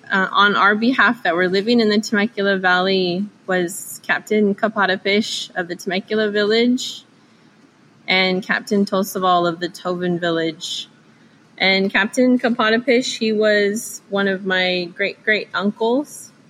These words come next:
so one of my family members. But it, it's important to note that all the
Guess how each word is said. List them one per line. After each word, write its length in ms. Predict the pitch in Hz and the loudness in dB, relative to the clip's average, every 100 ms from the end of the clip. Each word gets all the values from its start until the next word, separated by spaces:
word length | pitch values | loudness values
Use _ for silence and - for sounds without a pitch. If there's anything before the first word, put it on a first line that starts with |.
| _ _ _ _ _ _ _ _ _ | _ _ _ _ _ _ _ _ _
so 200 | - 196 | -6 -2
one 160 | 196 196 | 0 2
of 80 | 185 | 2
my 180 | 185 | 0
family 320 | 233 196 196 196 | 0 0 0 2
members. 840 | 196 190 196 190 190 - - - _ _ _ _ _ _ _ _ - | 2 0 0 0 -2 -8 -14 -20 _ _ _ _ _ _ _ _ -2
But 100 | 220 | 2
it, 120 | 226 | 4
it's 200 | - 220 | 2 2
important 540 | 262 269 269 285 269 262 | 4 4 4 4 4 2
to 100 | 262 | 4
note 440 | 240 226 240 - | 6 4 2 0
that 420 | 208 196 190 175 - | 2 4 4 0 0
all 260 | 196 233 240 | 2 4 4
the 540 | 240 226 214 190 - | 4 4 4 2 -2